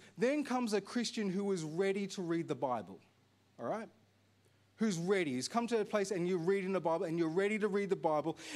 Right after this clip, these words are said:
And then you read things like this in First Corinthians three, verse sixteen to seventeen. Paul says something like this. Don't you know that you yourselves are God's temple?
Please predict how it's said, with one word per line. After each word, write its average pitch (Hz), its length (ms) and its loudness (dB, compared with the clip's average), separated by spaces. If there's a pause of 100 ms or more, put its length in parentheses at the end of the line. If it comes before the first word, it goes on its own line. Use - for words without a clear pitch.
And 247 160 4
then 247 100 2
you 240 120 2
read 269 400 2
things 233 360 0
like 208 200 2
this 214 220 0
in 185 100 -2
First 208 320 2
Corinthians 190 480 -2
three, 180 300 0
verse 156 260 -2 (180)
sixteen 190 540 0
to 175 80 -2
seventeen. 170 800 0 (200)
Paul 208 240 2
says 185 280 2
something 185 240 4
like 185 160 2
this. 220 380 0 (600)
Don't 247 320 2
you 269 100 4
know 214 280 4
that 208 180 4
you 185 160 2
yourselves 220 1080 0 (680)
are 180 160 4
God's 165 360 0
temple? 294 500 -2